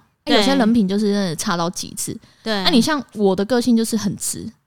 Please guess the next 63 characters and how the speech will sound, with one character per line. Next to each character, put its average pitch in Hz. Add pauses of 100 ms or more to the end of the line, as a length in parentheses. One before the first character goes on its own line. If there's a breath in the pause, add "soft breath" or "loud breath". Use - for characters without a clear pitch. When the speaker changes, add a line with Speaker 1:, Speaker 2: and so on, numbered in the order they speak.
Speaker 2:
我 190
朋 240
友 294
都 214
知 214
道， 202
我 170
所 247
有 240
的 180
朋 196
友 175
都 180
知 185
道 185
我 175
很 180
直 -
接， - (360 soft breath)
而 226
且 269
我 175
就 196
是 220 (280)
讲 180
就 196
讲 - (140)
啊， -
如 262
果 196
要 220
跟 208
我 180
合 180
得 185
来， 151
不 226
合 196
则 131
去， - (340)
Speaker 1:
嗯。 226
Speaker 2:
就 208
是 185
这 180
样。 160 (140)
Speaker 1:
嗯。 202
Speaker 2:
可 190
是 339
我 302
觉 202
得 208
不 240
可 214
以 151
害 -
人。 - (440)
Speaker 1:
没 214
错。 208
Speaker 2:
因 415
为 359
我 220
其 226
实， 208